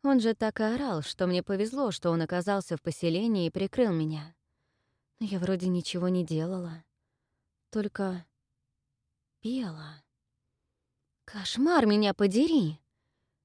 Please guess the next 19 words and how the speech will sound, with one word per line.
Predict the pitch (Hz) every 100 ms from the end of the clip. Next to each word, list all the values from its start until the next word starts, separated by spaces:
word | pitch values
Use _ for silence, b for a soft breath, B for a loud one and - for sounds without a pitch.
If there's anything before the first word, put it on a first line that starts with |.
| _
Дайра | 233 254 262 214
сказала, | - 208 208 254 180
что | - 190
я | 190
песенница. | - 277 - 185 165 - 165 156 _ _ _ _ _
Значит, | 262 247 254 247 214
я | 202
вчера | 190 214 220 226
проявила | 190 190 226 226
ещё | 180 170 180 - 247
один | 202 180 214 220
дар, | 254 160 - _ _ _ _
и | 262
господин | 247 - 240 220 214
Орбран | 247 196 185 180
помог | 190 208 196
скрыть | - 208 226 -
это | 196 202
от | - 190 -